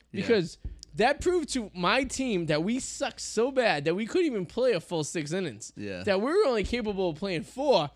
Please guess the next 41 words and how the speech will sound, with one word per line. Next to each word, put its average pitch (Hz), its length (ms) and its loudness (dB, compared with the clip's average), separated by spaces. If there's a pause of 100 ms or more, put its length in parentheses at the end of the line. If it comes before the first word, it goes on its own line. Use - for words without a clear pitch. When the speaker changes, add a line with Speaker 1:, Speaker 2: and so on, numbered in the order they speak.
(120)
Speaker 1:
Yeah. 107 160 -10
Speaker 2:
And 208 160 0
because 196 520 2 (240)
of 175 160 -2
interest 233 360 -4
of 156 120 -4
time, 214 680 -2 (140)
Speaker 1:
<laughs> - 1160 -6
Speaker 2:
the 214 260 0
umpire 294 380 4
Speaker 1:
It's 160 120 -2
Speaker 2:
felt 262 180 4
Speaker 1:
not - 60 2
Speaker 2:
that 247 100 6
it 202 100 2
Speaker 1:
worth 233 120 6
Speaker 2:
wasn't 269 180 2
Speaker 1:
it. 226 40 0
Speaker 2:
necessary 240 540 2
for 208 140 0
us 214 120 2
to 185 80 -4
continue 233 400 -2
with 202 140 0
this 165 140 -6
humiliation. 202 840 2 (120)
Speaker 1:
Yeah. 113 280 -4 (120)
Speaker 2:
And 220 120 2
I 277 100 6
remember 294 400 2
just 208 220 -2
the 180 80 -2
disappointment 202 680 -2
on 170 120 -2
our 139 120 -4
parents' 190 420 -4
faces 151 420 -2
as 139 180 -4
we're 147 120 0
walking 208 380 -4
back. 170 400 -4